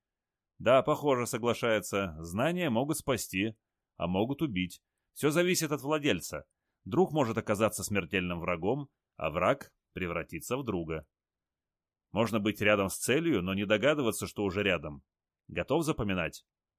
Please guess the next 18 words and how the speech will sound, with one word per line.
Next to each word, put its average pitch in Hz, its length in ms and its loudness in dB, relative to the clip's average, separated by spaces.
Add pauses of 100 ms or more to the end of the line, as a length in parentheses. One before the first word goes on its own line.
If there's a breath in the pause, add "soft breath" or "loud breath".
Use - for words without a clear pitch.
Записывать 90 600 -6
нельзя. 101 420 -2 (840)
Вхожу 87 320 -2
в - 60 -12
транс. 82 440 -4 (360)
По 87 120 0
освоенной 131 440 2
методике 143 540 0
загоняю 110 440 2
полученные 104 500 0
контакты 101 500 -2
в - 80 -12
память. 82 440 -4 (500)
Поверх 110 360 2
этой 110 180 0
информации 101 800 -2
записываю 139 600 0
отвлекающую. 85 880 -2